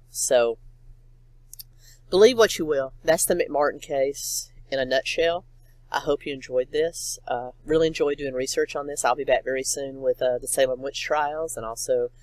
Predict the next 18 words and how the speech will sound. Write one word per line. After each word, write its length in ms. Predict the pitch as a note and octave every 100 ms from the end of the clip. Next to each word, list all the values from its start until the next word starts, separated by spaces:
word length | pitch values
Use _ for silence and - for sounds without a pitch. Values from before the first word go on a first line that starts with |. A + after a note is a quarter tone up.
| - -
some 180 | - F#3
other 140 | G#3 G#3+
true 240 | - G3
crime 380 | - F#3+ F#3 F3+
and 80 | -
spooky 320 | F#3+ F#3+ F#3
stories. 480 | - F#3 F#3 F#3 C#3+
I 80 |
hope 180 | D3+ C#3
you're 120 | E3
enjoying 560 | E3 D#3+ E3 E3 D#3+ E3
Keto 360 | - E3 D#3+ D3+
Ween 260 | D#3 D3+
as 140 | D3+ -
much 180 | D3+
as 120 | D3+ D3+
I 180 | C#3+
am. 300 | D3 D3+ D3